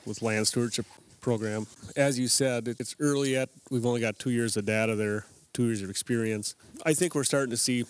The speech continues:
some improvements in soil health, but it, it takes time. You know, we, we do see some infiltration that looks like it's getting better. Uh, you know, these heavy rains we had this last year,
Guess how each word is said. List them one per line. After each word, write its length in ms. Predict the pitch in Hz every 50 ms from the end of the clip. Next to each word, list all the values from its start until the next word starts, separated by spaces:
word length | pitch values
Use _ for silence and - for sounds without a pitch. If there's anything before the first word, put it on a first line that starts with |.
| - -
some 340 | - - - - 156 151 151
improvements 720 | 139 123 - - 143 139 127 135 139 131 - - - - - - - - _ -
in 120 | 147 135
soil 360 | 120 - 135 131 131 127 123
health, 480 | 113 120 120 120 120 117 - - - - -
but 180 | 147 131 127 120
it, 120 | 123 120 - -
it 180 | 143 139 123 -
takes 260 | - 123 123 117 -
time. 420 | - 127 117 117 117 120 120 117 113 - - - -
You 140 | - 117 147
know, 120 | 139 131
we, 140 | 131 135 131 143
we 100 | 147 143
do 160 | 135 156 160
see 380 | 147 - - 139 139 139 131 117 - - - - - - - - _ -
some 160 | - - 131
infiltration 880 | 131 135 131 - 127 120 - - 123 123 131 123 - 139 131 131 131 131 - - 113 127 - - - -
that 120 | 151 139
looks 240 | 135 143 147 - -
like 100 | 135 131
it's 160 | 127 123 -
getting 260 | - 147 135 127 127
better. 360 | 117 127 120 117 120 120 120 - - - - - -
Uh, 200 | - 110 107 107
you 160 | 110 113 120
know, 120 | 123 123 - -
these 320 | 101 110 151 151 139 -
heavy 260 | - 139 143 135 127
rains 260 | 123 123 127 131 123
we 120 | 120 120 120
had 140 | 123 113 110
this 160 | 113 - -
last 360 | 117 113 110 113 - - -
year, 260 | 117 113 113 113 110